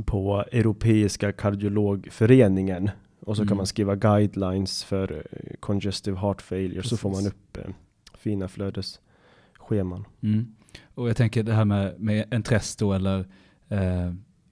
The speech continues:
Speaker 2: A-, A N, A R N I. Alltså det är ju en, eh, angiotensinreceptor, eh, hämmare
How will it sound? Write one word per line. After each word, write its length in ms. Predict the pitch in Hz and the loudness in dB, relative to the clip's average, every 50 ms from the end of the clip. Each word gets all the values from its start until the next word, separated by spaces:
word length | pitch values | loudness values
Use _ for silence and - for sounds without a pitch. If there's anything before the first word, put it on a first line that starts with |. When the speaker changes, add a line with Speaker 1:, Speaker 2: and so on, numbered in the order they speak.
| - - | -8 -2
Speaker 2:
A-, 300 | 117 107 101 101 107 - 104 - - | 2 4 4 4 4 2 -2 -6 -4
A 260 | - 113 107 104 104 | 0 2 4 4 4
N, 180 | 101 104 107 - - - - - - - - - | 4 2 0 -2 -4 -10 -20 -20 -20 -20 -12 -2
A 260 | - 123 117 110 113 - | 2 4 6 6 4 4
R 300 | 117 113 110 101 104 - - | 2 0 0 0 -2 -2 0
N 260 | 117 117 120 123 123 123 - - | 2 2 4 4 2 2 0 -2
I. 360 | 110 104 95 85 95 95 92 - - - - - _ _ | -2 -4 -2 -2 -4 -6 -6 -8 -12 -20 -20 -20 _ _
Alltså 200 | - 101 - 110 | -2 0 2 4
det 80 | 110 | 4
är 60 | 107 104 | 6 6
ju 260 | 104 101 101 101 101 | 4 4 2 2 2
en, 280 | 95 107 101 101 98 101 | 2 2 2 2 2 2
eh, 160 | 101 101 98 95 - - _ _ - - | 2 2 0 -2 -6 -12 _ _ -8 -2
angiotensinreceptor, 1080 | 113 110 107 104 104 - 110 - - 123 117 104 95 - 95 - - 95 95 95 90 - - _ - | 0 2 2 2 0 -2 -2 0 2 2 2 2 2 0 -2 -2 -2 -2 -2 -2 -4 -6 -10 _ -8
eh, 320 | 104 95 92 92 90 90 - - - _ _ _ _ - 123 95 104 92 | -6 -4 -4 -4 -6 -8 -10 -12 -18 _ _ _ _ -18 -12 -8 -4 -2
hämmare 440 | 98 98 95 92 92 92 98 101 | 0 0 0 0 0 0 -2 -2